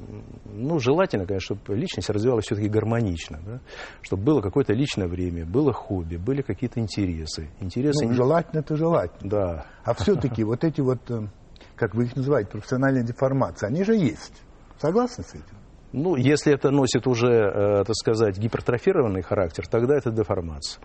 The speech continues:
Speaker 1: Если это пределы нормы, тогда нет. Мы, э, в современной истории знаем много примеров, когда люди, работавшие в тех или иных спецслужбах, занимают высокие государственные, э, должности. Ну, тот же самый Джордж Буш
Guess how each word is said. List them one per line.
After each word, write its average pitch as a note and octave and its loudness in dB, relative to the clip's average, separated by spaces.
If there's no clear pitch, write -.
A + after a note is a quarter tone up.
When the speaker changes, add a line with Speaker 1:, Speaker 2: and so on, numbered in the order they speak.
Speaker 1:
Если C#3 2
это B2 0
пределы A#2+ 2
нормы, A2+ 0
тогда G2+ -2
нет. D#2 -8
Мы, D#3+ 0
э, - -
в G#2+ 0
современной C3+ 4
истории B2+ 4
знаем A2 2
много G#2 0
примеров, G#2 -2
когда F#2+ 0
люди, A2 0
работавшие F#2 0
в - -12
тех - 0
или F#2+ -2
иных F2+ -8
спецслужбах, C#3 -4
занимают G#2+ -2
высокие G#2 -4
государственные, F#2+ -4
э, F#2 -8
должности. F2 -4
Ну, C#3 -2
тот B2+ 0
же G2 -2
самый A2+ 0
Джордж G2+ 2
Буш F#2+ -4